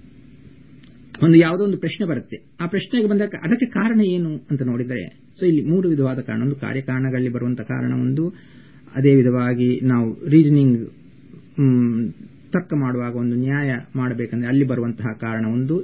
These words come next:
ಮತ್ತು ಒಂದು ಪ್ರಶ್ನೆ ಬಂದರೆ ಅದಕ್ಕೆ ಕಾರಣ, ಆ ಪ್ರಶ್ನೆ ಬರ್ಲಿಕ್ಕೆ ಏನು ಕಾರಣ ಅಂತ ನೋಡ್ತೀವಿ, ಅದಕ್ಕೆ ಸಂಗತಿ ಅಂತ ಕರೀತಾರೆ. So ಈ ಪ್ರಶ್ನೆ ಬರ್ಲಿಕ್ಕೆ ಏನು ಕಾರಣವಾಗಿದೆ ಅಂತ ನೋಡಿದ್ರೆ ಅದು ಸಂಗತಿ ಅಂತ ಕರೀತಾರೆ. So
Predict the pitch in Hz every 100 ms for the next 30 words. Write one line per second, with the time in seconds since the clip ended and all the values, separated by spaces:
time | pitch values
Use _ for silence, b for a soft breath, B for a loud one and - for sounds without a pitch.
0 | - 160 170 170 170 151 208 - 226 170
1 | 156 151 131 - - 220 240 - 185 196
2 | 180 170 175 196 160 165 175 190 196 151
3 | 147 131 127 - - 185 127 107 - -
4 | 160 165 185 208 202 190 143 135 107 104
5 | - 107 - b b - - 151 135 -
6 | - - - - - - - - 233 -
7 | 220 233 180 160 170 156 165 139 110 -
8 | - _ - - 143 127 110 107 107 104
9 | 107 104 110 120 170 - 180 180 135 123
10 | 98 87 - 85 131 156